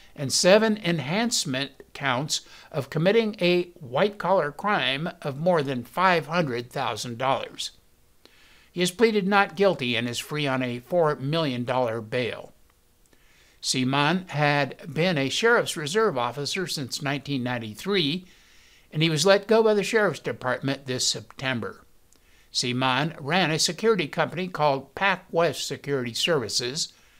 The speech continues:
but did not have workers' compensation insurance for his employees as required by law. Authorities said the alleged seventeen million dollars theft represents the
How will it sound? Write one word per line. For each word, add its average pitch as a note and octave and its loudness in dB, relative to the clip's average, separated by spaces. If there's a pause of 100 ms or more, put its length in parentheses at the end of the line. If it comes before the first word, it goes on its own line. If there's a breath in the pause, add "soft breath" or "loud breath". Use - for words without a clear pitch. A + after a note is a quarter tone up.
(380 soft breath)
but F#3 0
did F#3+ 2
not A3 4
have A#2+ -4
workers' C#3+ -4
compensation C3 -4
insurance F3 -2
for D3+ -6
his B2+ -4
employees D3 -2
as A2+ -6
required A#2+ -2
by A2+ -4
law. C3 -4 (1080 soft breath)
Authorities G#3 4
said A#3+ 4
the C#3+ -2
alleged D3 4
seventeen E3+ 0
million D3 -2
dollars C3 -2
theft F#3 0
represents D3+ -4
the B2 -4